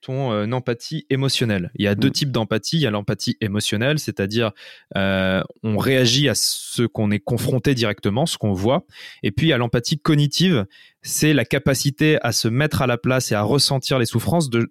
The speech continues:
Speaker 1: de, d'être, euh, d'être vivant qu'on ne voit pas.
Speaker 2: Mhm.
Speaker 1: Euh, et qui est une empathie beaucoup plus difficile à activer. Parce qu'évidemment,
Speaker 2: Mm.
Speaker 1: l'empathie émotionnelle, quand tu vois un mouton se faire égorger devant toi,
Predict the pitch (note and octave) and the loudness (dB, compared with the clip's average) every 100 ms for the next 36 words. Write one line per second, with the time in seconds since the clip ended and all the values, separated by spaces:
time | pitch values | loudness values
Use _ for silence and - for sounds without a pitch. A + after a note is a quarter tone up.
0 | - G#2+ G2+ G#2 G#2 C#3 - B2 A2 G2+ | -6 -14 -2 0 2 -2 0 0 2 4
1 | G2 G2 G2 F#2+ F#2+ F#2 A2+ - G2 A2+ | 4 4 2 2 2 0 -2 -2 -2 0
2 | E3+ B2+ A#2 G#2+ B2 B2+ G2 - _ _ | 0 0 2 2 2 2 -2 -6 _ _
3 | - C3 G2+ F#2 F#2+ F#2+ - A#2+ - _ | -8 -4 -2 -2 -2 -2 0 -4 -4 _
4 | _ C#3+ C3+ C3+ C#3 - F3+ D3 C3+ D#3 | _ 2 2 2 0 2 2 2 0 -2
5 | C3 C#3 D3 - C#3+ A#2 - A2+ F2+ - | 0 0 0 0 0 0 -2 -2 -2 -2
6 | A2 A#2 G#2 B2+ - - - A2+ A2+ A#2+ | -4 -2 -2 0 0 -2 -4 -4 -2 -2
7 | - A2 G#2+ A#2+ C#3+ E3 A2 - A2 B2+ | 0 0 2 2 0 0 -2 -2 0 2
8 | A#2 A2+ A#2 - G2 G2+ F#2 F#2 F#2 F#2 | 0 0 -4 -2 -2 0 0 -2 -2 0
9 | C#3+ | 0